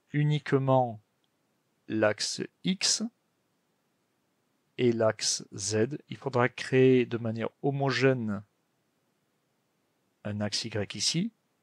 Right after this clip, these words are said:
tout comme, tout comme dans la structure de robot cartésien, il faudra rajouter, partout où il y a un X, il faudra rajouter un Y en fait, hein. Euh, des distances, des points, des splines,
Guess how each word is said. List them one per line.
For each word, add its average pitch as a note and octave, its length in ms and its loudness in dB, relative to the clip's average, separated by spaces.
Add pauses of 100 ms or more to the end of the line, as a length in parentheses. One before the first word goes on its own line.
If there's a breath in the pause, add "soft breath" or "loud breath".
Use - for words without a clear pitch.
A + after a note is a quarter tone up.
(720 loud breath)
tout D#3 140 -2
comme, C3+ 680 10 (340)
tout E3 120 -4
comme A2 520 2 (240)
dans D3+ 600 8
la A#2+ 280 -2
structure C3+ 720 0
de B2 100 -2
robot A#2 320 -2
cartésien, A2+ 840 -4 (300)
il A2 120 -14
faudra A#2+ 380 0
rajouter, B2 800 4 (640)
partout G#3+ 380 0
où F#3+ 60 2
il D#3+ 60 4
y E3 40 6
a D#3 80 4
un D3 100 0
X, E3+ 300 -2
il C#3+ 80 -2
faudra C3+ 280 2
rajouter C3 360 0
un B2+ 80 0
Y A#2 340 0
en F#2 80 -10
fait, - 280 -12
hein. D#3 120 -6 (800 loud breath)
Euh, G#2+ 120 -4
des G#2+ 160 -4
distances, B2 640 -2
des A2+ 240 0
points, C3 720 2
des A#2+ 200 -2
splines, C3 760 2